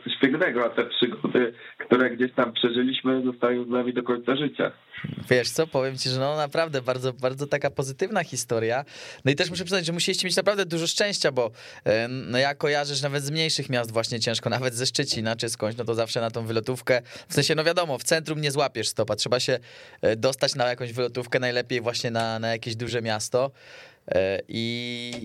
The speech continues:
Speaker 2: i, i tam po prostu łapać. Em, no ale dobra, no to tutaj, e, naprawdę mieliście, mieliście sporo szczęścia i też takiej, e, właśnie,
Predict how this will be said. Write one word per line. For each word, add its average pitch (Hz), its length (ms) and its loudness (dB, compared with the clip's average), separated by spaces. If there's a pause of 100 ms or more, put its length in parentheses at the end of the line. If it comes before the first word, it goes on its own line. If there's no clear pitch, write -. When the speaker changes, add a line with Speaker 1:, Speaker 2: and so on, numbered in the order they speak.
(300)
Speaker 2:
i, 117 200 -4
i 120 60 -6
tam 123 180 2
po 131 80 -2
prostu 123 340 -4
łapać. 117 500 0
Em, 107 560 -2
no 117 100 0
ale 175 200 2
dobra, 135 460 -2
no 120 120 -6
to 135 100 -2
tutaj, 151 400 2
e, 143 140 0
naprawdę 135 420 -2
mieliście, 123 540 0
mieliście 123 280 -4
sporo 131 200 0
szczęścia 160 320 0
i 165 80 0
też 156 160 -2
takiej, 156 340 0 (540)
e, 135 180 4 (160)
właśnie, 208 360 2